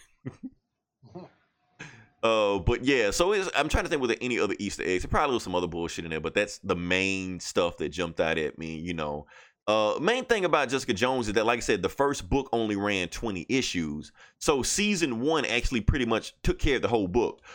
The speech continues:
So this is pretty much a, like, an original, you know, season. They don't, they're not adapting for anything. It's just a new season that they're going from. So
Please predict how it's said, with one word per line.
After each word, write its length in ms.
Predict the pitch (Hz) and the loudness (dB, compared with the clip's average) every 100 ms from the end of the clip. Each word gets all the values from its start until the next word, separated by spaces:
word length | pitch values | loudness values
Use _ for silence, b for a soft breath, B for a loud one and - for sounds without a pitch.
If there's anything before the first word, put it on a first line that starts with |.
| B | B
So 160 | - 123 | 0 2
this 220 | 175 165 | 2 0
is 80 | - | 0
pretty 280 | - 139 | 0 2
much 500 | 120 113 98 - - _ _ _ 120 | 2 2 0 -2 -10 _ _ _ 0
a, 500 | 117 107 95 82 62 _ _ _ - | 2 2 0 -4 -12 _ _ _ 0
like, 220 | 117 104 | 0 4
an 120 | 104 | 2
original, 800 | 101 95 135 139 117 95 85 73 _ _ _ _ _ | 4 2 2 2 2 2 2 -2 _ _ _ _ _
you 100 | 117 | 0
know, 160 | 98 76 | 2 0
season. 500 | - 208 180 73 62 _ | 0 0 0 -2 -10 _
They 140 | 117 127 | 2 2
don't, 160 | 117 B B | 0 B B
they're 120 | 123 | 2
not 160 | 127 113 | 4 2
adapting 440 | 92 117 127 110 | 4 2 2 0
for 140 | 98 | 0
anything. 420 | 87 95 - 90 90 | 2 2 2 2 2
It's 100 | 104 | 2
just 180 | 98 95 | 2 2
a 40 | |
new 200 | 90 101 | 2 0
season 340 | - 110 90 87 | 2 0 2 0
that 80 | |
they're 120 | 82 80 | 0 0
going 320 | 92 85 73 | 0 0 -4
from. 380 | 73 67 50 - | -6 -8 -8 -8
So 400 | - 73 71 | 0 0 0